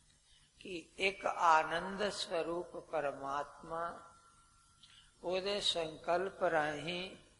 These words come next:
ਕਿ ਮੈਂ ਇੱਕ ਤੋਂ ਅਨੇਕ ਹੋ ਜਾਵਾਂ। "ਏਕੋ ਹਮ", ਇੱਕ ਦਾ ਮਤਲਬ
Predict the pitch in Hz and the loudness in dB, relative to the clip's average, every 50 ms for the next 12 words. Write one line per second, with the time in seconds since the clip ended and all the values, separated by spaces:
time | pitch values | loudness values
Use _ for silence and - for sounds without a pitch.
0 | - - - - - - - - _ - - 202 202 196 190 185 185 185 196 202 | -20 -20 -20 -20 -20 -20 -20 -20 _ -8 -2 0 0 0 0 0 2 4 4 4
1 | 208 202 202 - - - 214 208 226 220 - - - 202 202 - - - - 170 | 4 2 0 -4 -6 0 4 4 4 4 2 -2 -2 -2 -2 -2 -4 -6 -4 -2
2 | 170 180 185 180 - - - 175 175 170 170 175 175 185 190 196 208 226 226 220 | -2 -2 -2 -4 -2 2 4 4 4 4 4 4 6 8 10 10 10 8 6 4
3 | - 196 165 - 165 147 143 135 139 131 131 135 139 139 143 143 - - 170 165 | 0 -2 0 0 0 -2 0 0 0 -2 -2 -2 -2 -2 -2 -2 -4 -2 0 4
4 | 175 180 180 175 - - 165 151 135 131 127 117 131 147 151 165 180 214 226 - | 4 4 4 2 0 0 2 4 4 2 2 0 -2 -2 -2 -2 -4 -8 -10 -14
5 | - - - - 175 180 185 - - 185 202 190 185 175 165 151 - 170 180 185 | -18 -16 -6 -2 0 0 0 0 2 4 4 4 4 4 2 0 0 2 4 6
6 | 196 190 214 285 285 | 6 6 4 0 -4